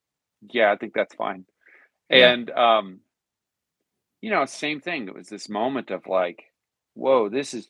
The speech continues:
Speaker 1: this feels totally foreign," but, um, like, I couldn't have planned it.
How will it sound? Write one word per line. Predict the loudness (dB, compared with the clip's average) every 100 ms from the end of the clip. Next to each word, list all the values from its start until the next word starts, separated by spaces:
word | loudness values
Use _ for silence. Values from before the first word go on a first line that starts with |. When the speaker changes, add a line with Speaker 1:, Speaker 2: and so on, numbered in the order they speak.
| _
Speaker 1:
this | -8 -8
feels | -2 -2 -2
totally | 0 2 2 -2
foreign," | -4 -4 0 0 -2 -6 -14 _ _ _ _ _ _ _
but, | -2 -2 -4 _ _
um, | -4 -4 -8 -16 _ _ _ _ _ _ _ _ _ _ _ _ _ _ _ -2
like, | 0
I | 0
couldn't | 0 -2 -2
have | -6
planned | 0 0 0 -6
it. | -12